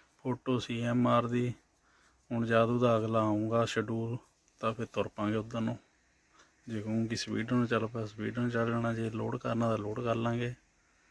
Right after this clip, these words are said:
ਤੇ ਹੁਣ ਆਪਾਂ ਵੇਟ ਕਰਦੇ ਆ, ਪਾਰਕਿੰਗ ਖੜਕਾ ਆ ਕੇ ਖੜ ਗਿਆ ਮੈਂ।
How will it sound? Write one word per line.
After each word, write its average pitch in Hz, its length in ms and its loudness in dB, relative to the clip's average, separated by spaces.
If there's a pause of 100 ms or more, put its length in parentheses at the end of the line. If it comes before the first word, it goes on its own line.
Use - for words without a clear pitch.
(680)
ਤੇ 123 60 -10
ਹੁਣ 113 180 -2
ਆਪਾਂ 110 220 -2
ਵੇਟ 110 260 -2
ਕਰਦੇ 107 280 -2
ਆ, 113 40 -2
ਪਾਰਕਿੰਗ 113 500 -2
ਖੜਕਾ 110 280 -4 (320)
ਆ 117 140 2
ਕੇ 113 180 0
ਖੜ 113 140 -2
ਗਿਆ 120 180 -6
ਮੈਂ। 117 140 -4